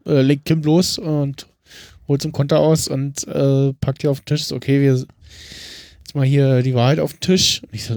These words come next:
oh, oh, was kommt jetzt? Und dann sagt sie, ja, wir haben ihnen, äh, gesagt hier, äh, nehmen Sie besser das andere Grundstück,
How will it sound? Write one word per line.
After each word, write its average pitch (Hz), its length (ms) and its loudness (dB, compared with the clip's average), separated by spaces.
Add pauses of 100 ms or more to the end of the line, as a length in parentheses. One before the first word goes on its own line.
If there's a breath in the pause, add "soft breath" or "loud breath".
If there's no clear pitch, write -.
oh, - 0 -
oh, 147 380 0 (200)
was 143 140 -6
kommt - 140 -6
jetzt? 160 240 -4 (760 loud breath)
Und 143 80 -2
dann 131 80 -2
sagt 131 160 -2
sie, 143 100 2
ja, 135 300 4
wir 135 80 2
haben 135 480 -2
ihnen, 127 560 -2
äh, 123 640 0 (160)
gesagt 123 380 -2
hier, 135 1000 0
äh, - 300 -20 (720 loud breath)
nehmen 143 280 -2
Sie 151 100 0
besser 139 200 2
das 123 160 2
andere 170 280 0
Grundstück, 165 560 -2